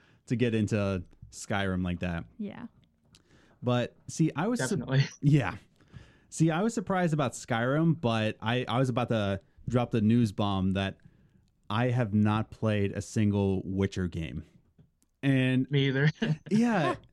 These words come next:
Speaker 1: and I know they're so fantastic.
Speaker 2: They look interesting.
Speaker 1: But, and I always see it on sale. Like, they always have the complete edition for fifteen bucks. And it's actually on sale right now for,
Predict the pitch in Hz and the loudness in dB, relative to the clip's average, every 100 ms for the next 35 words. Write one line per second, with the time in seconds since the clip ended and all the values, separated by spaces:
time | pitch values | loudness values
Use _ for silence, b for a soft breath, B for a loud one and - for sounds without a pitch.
0 | _ 170 190 190 214 240 226 170 - 185 | _ 2 4 4 2 2 0 -2 -4 0
1 | 196 196 190 180 165 147 151 170 285 117 | 2 2 0 0 0 0 0 0 0 0
2 | 320 466 - - 311 - 349 - - 202 | 0 -4 -10 -8 -8 -8 -12 -12 -14 -12
3 | 214 233 240 - 117 135 139 - - - | -8 -8 -8 -10 -2 0 0 -4 -12 -2
4 | 143 156 196 202 190 175 180 180 - 101 | 0 2 2 0 0 0 0 -2 -2 -2
5 | 98 101 - _ 131 127 143 165 170 160 | -2 -4 -8 _ -2 0 2 0 0 0
6 | 135 127 139 117 - 135 123 104 113 107 | 0 -2 0 0 0 0 2 0 0 -2
7 | 95 87 92 - 101 120 113 117 101 92 | -4 -4 -4 -4 -4 -2 -4 0 0 0
8 | 73 73 - - b b b b - 117 | -4 -10 -18 -20 b b b b -4 0
9 | 117 113 - 131 185 233 170 - 147 117 | 2 2 0 0 0 0 -2 0 0 0
10 | 104 139 113 113 98 | 0 0 0 -2 -2